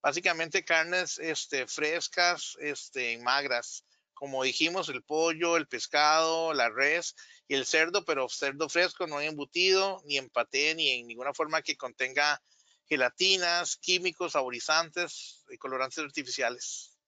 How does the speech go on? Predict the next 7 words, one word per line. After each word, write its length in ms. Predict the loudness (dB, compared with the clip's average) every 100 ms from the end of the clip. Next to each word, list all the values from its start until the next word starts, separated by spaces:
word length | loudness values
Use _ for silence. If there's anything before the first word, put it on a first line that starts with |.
| _
y 80 | -14
preservantes. 880 | -8 -6 -4 -2 -4 -6 -16 -16 -20 _ _ _ _ _ _ _ _ _
Entonces 160 | -4 0
no 100 | 2
se 80 | 2
recomienda 440 | 0 -2 -2 -2
realmente. 540 | 0 -2 -4 -18 _